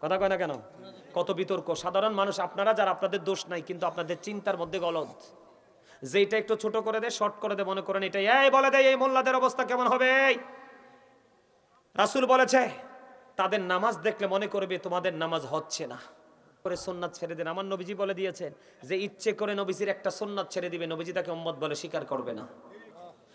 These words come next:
নবীজি উম্মত বলে স্বীকার না করলে আপনার উপায় নাই। দেখেন এদিক তাকান, সুন্নতের কদর বলি, সুন্নত পাঁচ ওয়াক্ত নামাজের মধ্যে বারো রাকাত সুন্নত আছে। যেই সুন্নত পড়লে আপনার জন্য জান্নাতে আল্লাহ ঘর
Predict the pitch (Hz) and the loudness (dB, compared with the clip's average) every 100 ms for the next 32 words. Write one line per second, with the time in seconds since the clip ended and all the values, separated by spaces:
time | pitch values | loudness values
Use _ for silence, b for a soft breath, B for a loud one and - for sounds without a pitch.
0 | b 151 180 190 180 208 202 175 190 180 | b -4 -2 -2 -6 -4 -4 -2 -4 -4
1 | 196 190 170 170 170 180 165 151 151 156 | -6 -6 -4 -4 -4 -2 -4 -2 -4 -4
2 | 147 139 131 180 214 214 220 226 233 - | -6 -4 -2 0 0 -2 0 0 0 -2
3 | - - - - B B - 214 220 220 | -10 -20 -20 -20 B B -6 -4 0 0
4 | 226 226 214 226 220 226 208 220 220 214 | 2 4 4 4 4 4 2 -2 -2 -4
5 | - - B B - 208 208 214 208 214 | -6 -20 B B 0 2 4 2 2 0
6 | 202 208 208 214 202 202 196 202 190 196 | 2 0 0 -2 -2 2 4 4 2 0
7 | 190 202 196 196 190 160 196 254 - 240 | -2 -2 0 0 0 -2 0 0 0 -2
8 | 220 220 226 208 202 - 202 185 190 170 | 0 0 0 0 0 0 -2 -2 -2 0
9 | 190 196 190 185 175 175 156 143 165 202 | 0 0 -2 0 0 0 -2 0 2 4
10 | 185 170 | 2 0